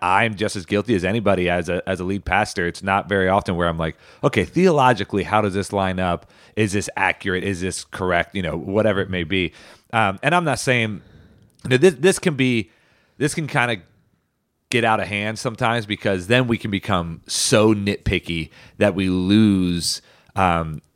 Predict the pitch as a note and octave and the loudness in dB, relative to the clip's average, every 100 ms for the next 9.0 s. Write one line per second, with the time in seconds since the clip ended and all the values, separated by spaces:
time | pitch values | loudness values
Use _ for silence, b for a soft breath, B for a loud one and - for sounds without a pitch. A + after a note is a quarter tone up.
0 | - G2 - - G#2+ A#2+ G#2 F2+ F2+ E2+ | -4 -4 -4 -4 2 4 4 2 0 -6
1 | - _ - F2+ E2 D#2+ - F#2 F2 - | -12 _ 0 2 2 -2 -6 -6 0 2
2 | G#2 - D#2+ - C#2+ D#2+ D#2+ - E2+ C#2+ | 2 -2 -8 -8 -4 -2 -2 -2 -2 -4
3 | - b b - F2 D#2+ D#2+ - F2+ F2+ | -8 b b -2 2 4 2 -2 -2 0
4 | - A#2+ G#2 G2 F#2+ - F#2+ F2 F2+ E2 | 2 2 4 4 4 0 -2 0 -2 0
5 | - G2 F2+ - F#2+ F#2 E2+ E2 D2+ B | 2 0 0 -2 -2 -2 0 0 0 B
6 | B - F#2 D#2 F#2 - F2+ D2+ G2 F2 | B -2 0 0 -2 0 -2 -2 -2 0
7 | E2+ D#2+ - _ _ - - - C3+ A2+ | 0 -2 -6 _ _ -2 0 -2 -2 0
8 | - G#2+ F#2+ - E2+ F2+ F#2+ F2 D#2+ | 2 2 2 -4 -2 -2 -2 -6 -10